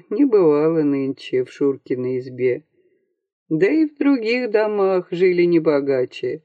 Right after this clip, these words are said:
Хоть сколько бумажных марок, рублей держи в кошельке,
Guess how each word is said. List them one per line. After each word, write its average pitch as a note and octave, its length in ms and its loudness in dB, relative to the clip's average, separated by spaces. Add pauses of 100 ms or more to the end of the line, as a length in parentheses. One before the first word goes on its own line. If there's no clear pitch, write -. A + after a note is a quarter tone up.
(720)
Хоть D#4+ 240 2
сколько A#3 600 2
бумажных G3 800 0
марок, A3 720 0
рублей B3+ 640 2
держи A#3 500 -2
в - 80 -16
кошельке, G3+ 840 0